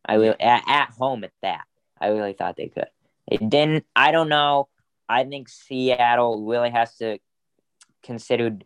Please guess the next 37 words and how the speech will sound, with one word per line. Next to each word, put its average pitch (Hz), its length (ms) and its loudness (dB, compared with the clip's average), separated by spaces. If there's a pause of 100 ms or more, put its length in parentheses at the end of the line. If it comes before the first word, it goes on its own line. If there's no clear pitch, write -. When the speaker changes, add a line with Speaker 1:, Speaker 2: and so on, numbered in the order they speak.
Speaker 1:
making 110 280 -4
some 101 200 -4
major 107 320 2
changes 101 400 -4
this 101 180 -8
offseason. 95 800 0
But, 87 300 2 (760)
um, 92 420 -2 (340)
for 147 140 2
this 147 180 2
point, 135 540 -2
I 127 100 2
think 131 200 -2
that 123 160 -2
they'll 113 240 0
go 113 260 -4
out, 110 260 -4 (480)
uh, 107 220 -10
and 113 80 -14
at 117 120 -12
least 127 240 -6
win 113 220 -2
this 110 220 -2
one 101 200 -2
at 107 220 -2
home 104 240 -4
against 98 300 -6
the 98 60 2
Lions, 95 360 0
get 98 180 0
one 101 240 -4
more 98 220 -4
win 92 220 -4
for - 120 -8
their 90 140 -4
season 87 460 -6
here 87 280 -12